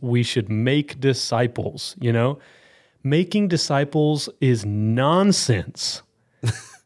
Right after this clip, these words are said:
If Jesus isn't risen from the dead, if we don't have the Spirit, if the gospel isn't true, then it's just hogwash, you know? <laughs> So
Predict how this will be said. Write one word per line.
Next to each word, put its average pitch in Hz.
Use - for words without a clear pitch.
If 135
Jesus 160
isn't 147
risen 135
from 127
the 127
dead, 117
if 123
we 113
don't 139
have 139
the 123
Spirit, 117
if 113
the 113
gospel 131
isn't 120
true, 120
then 202
it's 226
just 254
hogwash, 165
you 143
know? 165
<laughs> 269
So 202